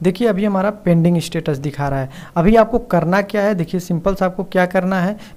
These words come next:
Bag चलना है, हम फिर से बैक चलते हैं एक बार, देखिए हम दोबारा से refresh करते हैं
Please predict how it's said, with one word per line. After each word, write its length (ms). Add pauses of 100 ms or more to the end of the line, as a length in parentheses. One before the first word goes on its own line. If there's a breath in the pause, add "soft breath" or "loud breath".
Bag 300
चलना 340
है, 260 (280 loud breath)
हम 140
फिर 160
से 140
बैक 340
चलते 280
हैं 160
एक 60
बार, 120
देखिए 300
हम 80
दोबारा 280
से 140
refresh 480
करते 300
हैं 240